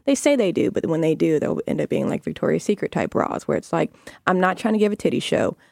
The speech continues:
I'm just trying to run." Is there a happy medium? And there's usually not. They're either gonna, like, push your bre-,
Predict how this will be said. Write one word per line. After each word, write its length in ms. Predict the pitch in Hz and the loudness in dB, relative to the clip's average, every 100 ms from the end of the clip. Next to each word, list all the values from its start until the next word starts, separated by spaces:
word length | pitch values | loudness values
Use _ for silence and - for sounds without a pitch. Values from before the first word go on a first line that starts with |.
| _ - | _ -4
I'm 160 | 151 | -2
just 320 | - 165 - | 0 0 0
trying 140 | - - | -2 -2
to 80 | 85 | -2
run." 280 | 87 - - _ _ _ _ _ _ | -2 -4 -10 _ _ _ _ _ _
Is 160 | 185 170 | 2 4
there 160 | 160 160 | 4 2
a 100 | - | 0
happy 320 | 165 156 165 | -4 0 2
medium? 440 | 147 127 - 165 175 | 2 0 -2 -4 -2
And 140 | - 156 | 0 0
there's 160 | 156 | -2
usually 280 | 151 - - | -4 -2 -2
not. 220 | 92 - - - | -2 -4 -4 -2
They're 120 | - | 0
either 220 | 165 160 | 2 2
gonna, 260 | 156 156 151 | 0 -2 0
like, 280 | 139 - | -2 -4
push 260 | - 180 - | -2 -2 0
your 120 | 180 | -2
bre-, 260 | 165 165 | 0 -2